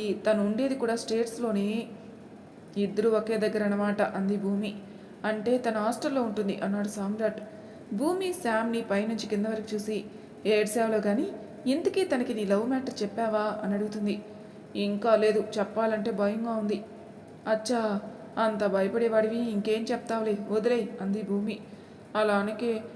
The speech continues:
నువ్వే నాకు హెల్ప్ చేయాలి," అన్నాడు సామ్రాట్. "హా, నాకొచ్చిన ప్రాబ్లంకే ఇక్కడ ఏం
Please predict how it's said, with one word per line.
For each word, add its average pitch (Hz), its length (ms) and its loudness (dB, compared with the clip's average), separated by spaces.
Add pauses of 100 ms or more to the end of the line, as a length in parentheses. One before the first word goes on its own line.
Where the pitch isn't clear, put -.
(180)
నువ్వే 233 260 2
నాకు 247 260 2
హెల్ప్ 220 280 0
చేయాలి," 214 320 2
అన్నాడు 208 260 0
సామ్రాట్. 208 500 -4 (800)
"హా, 233 300 4 (260)
నాకొచ్చిన 214 560 4
ప్రాబ్లంకే 214 580 2
ఇక్కడ 247 200 0
ఏం 226 240 0